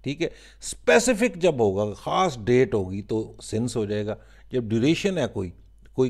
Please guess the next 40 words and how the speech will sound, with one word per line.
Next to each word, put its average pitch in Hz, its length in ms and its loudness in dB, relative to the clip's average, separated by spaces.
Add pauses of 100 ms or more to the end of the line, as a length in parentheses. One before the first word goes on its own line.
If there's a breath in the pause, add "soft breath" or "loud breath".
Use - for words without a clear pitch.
किसी 117 180 -6
चीज़ 123 220 -8
की 139 100 -8
ड्यूरेशन 113 560 0
है 82 120 -8 (400 soft breath)
कि 101 60 -4
दौरानिया 123 580 4
है, 101 120 -4
तो 127 140 -10
सिर्फ 110 260 -8
उसके 104 320 -6
लिए 135 140 -8
for 95 360 -2
होगा। - 300 -12 (460 soft breath)
फिर 110 120 2
अगला 107 340 2
आ 101 40 2
जाता 101 260 -2
है 98 60 -2
जी 101 140 -6
ये 101 140 -2
वाला 101 220 -8 (680 loud breath)
कि 107 380 -2
she 123 160 -6
has 113 180 -2
been 117 180 -2
studying 120 360 -4
French 120 400 -8
since 113 220 -8 (300)
three 117 160 -4 (120)
years। 113 260 -6 (800 soft breath)
ठीक 107 220 -2
है, 110 160 -2 (360 loud breath)
I 110 160 0
have 101 240 0
been 110 220 -2 (260)
living 110 360 -2
in 104 120 -4
the 101 140 -8
city 104 200 -10